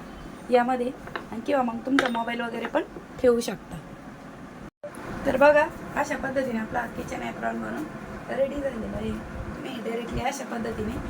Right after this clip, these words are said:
गळ्यामध्ये घालू शकता. तुम्हाला इतक्याच वरती हवं होतं, त्यामुळे मी ते वरतीच घेतलेलं आहे. आणि हे कमरेला आपण ही नाडी बांधून घेऊ, ठीक आहे.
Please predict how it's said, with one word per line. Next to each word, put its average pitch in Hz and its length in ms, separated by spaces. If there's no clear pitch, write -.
गळ्यामध्ये 254 400
घालू 220 200
शकता. 220 380
तुम्हाला 233 220
इतक्याच 277 340
वरती 285 280
हवं 220 180
होतं, 202 300
त्यामुळे 226 280
मी 262 200
ते 240 120
वरतीच 269 380
घेतलेलं 214 380
आहे. 202 220
आणि 208 120
हे 233 100
कमरेला 120 400
आपण 107 200
ही 202 100
नाडी - 960
बांधून 240 360
घेऊ, 190 160
ठीक - 140
आहे. 339 80